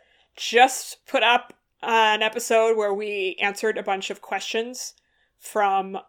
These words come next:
listeners, or that will be coming very shortly, so you can listen to that there.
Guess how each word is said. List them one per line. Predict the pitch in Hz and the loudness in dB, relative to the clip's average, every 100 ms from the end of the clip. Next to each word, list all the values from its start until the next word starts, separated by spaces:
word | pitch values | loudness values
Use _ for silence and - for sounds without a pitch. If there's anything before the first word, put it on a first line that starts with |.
| _ | _
listeners, | 202 - 233 240 254 - | -8 -6 -4 -2 -2 -2
or | 214 208 | 0 2
that | 196 202 | 2 0
will | 202 | -2
be | 196 | -4
coming | 220 196 196 190 190 | -4 -4 -6 -8 -6
very | 190 190 | -4 -2
shortly, | - 190 180 208 214 | -4 -2 -2 -4 -8
so | 277 208 | -6 -4
you | 190 | -4
can | 196 | -6
listen | 185 180 196 | -10 -10 -10
to | 208 | -8
that | 185 185 | -8 -4
there. | 185 165 196 214 | -2 -2 -2 -4